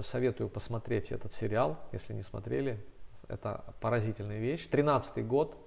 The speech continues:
э, Махабхарата. То, э, м, кто-то из вас мог бы задать мне вопрос. Подождите, подождите, подождите. Но не Кришна ли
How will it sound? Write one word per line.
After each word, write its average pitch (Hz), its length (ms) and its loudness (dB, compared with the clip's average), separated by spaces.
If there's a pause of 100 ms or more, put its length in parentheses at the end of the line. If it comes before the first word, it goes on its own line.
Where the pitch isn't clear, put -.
(120)
э, 117 420 -4
Махабхарата. 110 640 -4 (720)
То, 143 540 10
э, 151 60 -4
м, 139 880 2
кто-то - 280 4
из 123 100 4
вас 180 200 6
мог 156 140 4
бы 143 100 2
задать 131 380 4
мне 120 120 -2
вопрос. 123 600 4 (540)
Подождите, 151 360 -2
подождите, 135 380 -4
подождите. 101 560 -8
Но 143 560 6
не 156 400 4
Кришна 214 480 2
ли 175 300 6